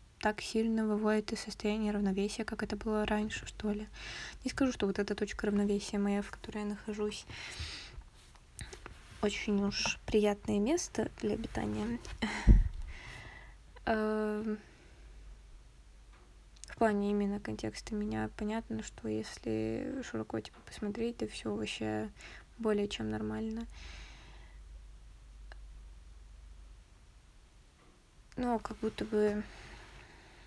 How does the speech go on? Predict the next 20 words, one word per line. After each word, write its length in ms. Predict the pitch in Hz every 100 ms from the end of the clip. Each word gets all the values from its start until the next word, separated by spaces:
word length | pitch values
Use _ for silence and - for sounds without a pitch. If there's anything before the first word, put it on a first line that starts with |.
| -
как 100 | -
будто 260 | 202 240 -
бы 80 | 226
можно 380 | 220 220 214 196
жить 300 | 202 - -
по-, 100 | - - -
поприятнее 640 | 220 - 214 262 302 285
немного, 420 | 269 277 269 262 262 - - - - - - -
хотя 240 | - -
бы 160 | 220 214
в, 500 | - - - - -
эм, 800 | 214 208 208 214 220 233 214 220 -
в 100 | - -
плане 400 | 226 214 208 202
своей 580 | 208 - - - 208 202
какой-то 1000 | 208 - - 208 - - 240 233 220 220 214
жизнедеятельности, 1120 | 220 214 202 - - 220 - 226 233 - 233
не 100 | 208
знаю. 280 | 214 208 202 - - - - - - - - - - - -
Ам, 520 | - 220 214 214 214